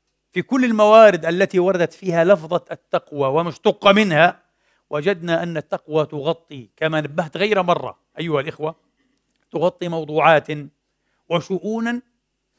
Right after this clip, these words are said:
قد لا يخطر على بال حتى بعض المتدينين أن التقوى مسيسة العلاقة بها. التقوى أوسع بكثير من أن تترجم نفسها فقط في الصلوات وفي الطقوس وفي الزخارف أحيانًا الدينية. لا،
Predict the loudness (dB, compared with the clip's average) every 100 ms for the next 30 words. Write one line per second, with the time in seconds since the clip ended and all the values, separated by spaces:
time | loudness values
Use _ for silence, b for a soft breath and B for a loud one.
0 | _ 2 2 0 0 0 -4 _ -10 -2
1 | 0 2 2 4 2 -4 -12 -6 -4 -2
2 | -2 -2 -4 -4 -4 -4 -4 -8 -16 -18
3 | _ _ _ _ -2 -2 -2 -2 -2 0
4 | -2 -4 -12 -12 -12 -12 -10 -8 -8 -10
5 | -16 _ _ _ _ _ _ _ _ _
6 | _ _ _ _ _ _ _ _ _ -6
7 | -4 0 0 -2 -4 -6 -8 -2 -2 -2
8 | 0 2 2 _ _ _ _ _ _ _
9 | -2 2 2 0 -4 _ _ _ _ 2
10 | 2 4 0 0 0 -2 -6 -12 -16 -14
11 | -8 -2 0 2 0 -4 -12 -16 -16 -12
12 | -12 -12 -16 -10 -6 -2 -2 -4 -6 -6
13 | -8 -14 -14 -14 -16 _ _ -14 -12